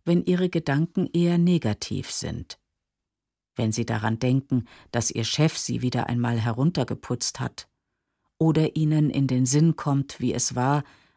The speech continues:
als Ihre Partnerin Sie verlassen hat, oder Sie sich erinnern,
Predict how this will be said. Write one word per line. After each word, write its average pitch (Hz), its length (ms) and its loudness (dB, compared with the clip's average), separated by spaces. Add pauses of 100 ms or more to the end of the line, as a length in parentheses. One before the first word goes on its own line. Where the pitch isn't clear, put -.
als 135 220 0
Ihre 131 240 -2
Partnerin 147 680 0
Sie 123 200 -2
verlassen 123 600 -2
hat, - 260 -12 (1040)
oder 190 260 6
Sie 180 140 4
sich 175 300 0
erinnern, 190 600 2